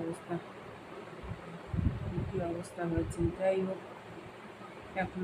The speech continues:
আমি খাবো, খেয়ে নিই। আজকে ব্লগটা বেশি স্টার্ট করতে পারলাম না,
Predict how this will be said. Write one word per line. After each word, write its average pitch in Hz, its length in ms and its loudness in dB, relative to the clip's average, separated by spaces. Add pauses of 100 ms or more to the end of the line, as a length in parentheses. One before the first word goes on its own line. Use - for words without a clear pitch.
আমি 190 120 4 (120)
খাবো, 180 280 0 (140)
খেয়ে 180 340 6
নিই। 208 140 8 (2500)
আজকে - 220 4 (100)
ব্লগটা 185 400 10
বেশি 202 260 10
স্টার্ট 180 320 10
করতে 208 240 4
পারলাম 190 260 4 (100)
না, 196 60 8